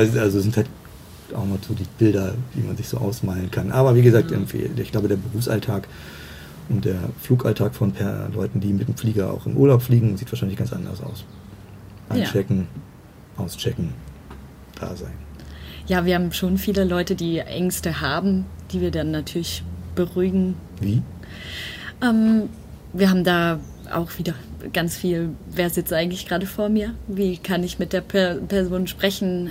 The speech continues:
Speaker 2: Ähm, fragen, was genau die Ängste sind, um eben quasi irrationelle Ängste ausschließen zu können.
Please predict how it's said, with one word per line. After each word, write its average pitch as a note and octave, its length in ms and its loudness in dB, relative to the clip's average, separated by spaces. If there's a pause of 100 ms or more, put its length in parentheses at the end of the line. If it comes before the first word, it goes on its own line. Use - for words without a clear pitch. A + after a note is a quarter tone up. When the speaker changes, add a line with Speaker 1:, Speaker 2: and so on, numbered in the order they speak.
(120)
Speaker 2:
Ähm, E3+ 500 -2 (600)
fragen, F#3+ 440 2
was F3+ 220 -4
genau A#3 280 4
die A#3 140 4
Ängste A#3+ 420 0
sind, A3 360 6
um F3 280 -2
eben E3 320 -2
quasi D#3+ 260 -4
irrationelle F#3+ 800 0
Ängste - 380 -2
ausschließen F#3+ 600 -2
zu F#3+ 120 -6
können. F3 380 -4